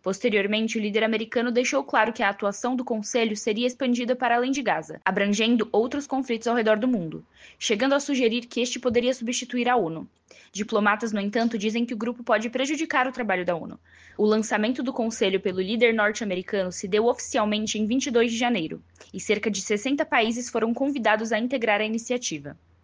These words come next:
De acordo com a minuta da Carta Constitutiva, Trump atuará como presidente do Conselho indefinidamente, possivelmente ocupando o cargo além de seu segundo mandato como presidente,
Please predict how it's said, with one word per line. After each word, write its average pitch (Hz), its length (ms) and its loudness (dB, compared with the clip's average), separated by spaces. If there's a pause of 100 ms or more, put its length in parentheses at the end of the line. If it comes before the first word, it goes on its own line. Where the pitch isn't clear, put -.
(120)
De 175 100 2
acordo 214 340 2
com 240 120 0
a 214 60 4
minuta 208 400 -2
da 180 100 2
Carta 190 280 0
Constitutiva, 190 840 -4 (280)
Trump 247 260 2
atuará 226 400 4
como 226 220 -2
presidente 202 500 -2
do 208 80 -4
Conselho 208 500 0
indefinidamente, 269 920 0 (180)
possivelmente 226 600 2
ocupando 233 360 -2
o 220 40 -6
cargo 214 340 2
além 202 220 2
de 247 100 0
seu 240 180 -2
segundo 247 400 -2
mandato 277 640 2
como 269 220 -2
presidente, 247 680 -2